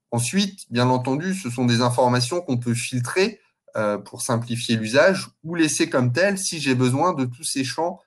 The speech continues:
euh, dates pour traiter mes contrats. Donc, j'ai la date de début du contrat. J'utilise le one click.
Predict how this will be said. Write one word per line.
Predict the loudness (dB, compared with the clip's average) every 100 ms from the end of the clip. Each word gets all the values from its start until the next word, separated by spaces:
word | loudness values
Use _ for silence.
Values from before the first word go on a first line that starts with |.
| _ _
euh, | -8
dates | 2 4 4 2
pour | -10
traiter | -4 -4 0
mes | 0
contrats. | 0 -4 -6 -12 _ _ _ _ _ _ _ _ _ _ _ -20 -20 -20 _ 0
Donc, | 2
j'ai | 4 6
la | 6
date | 6 2 4
de | 0
début | 2 0 0
du | -2 -4
contrat. | -8 -2 0 0 -2 -8 _ _ -10
J'utilise | -6 -6 -8 -8 -6 -2
le | -2
one | 0 2 0
click. | -2 -4 -6 -8 -20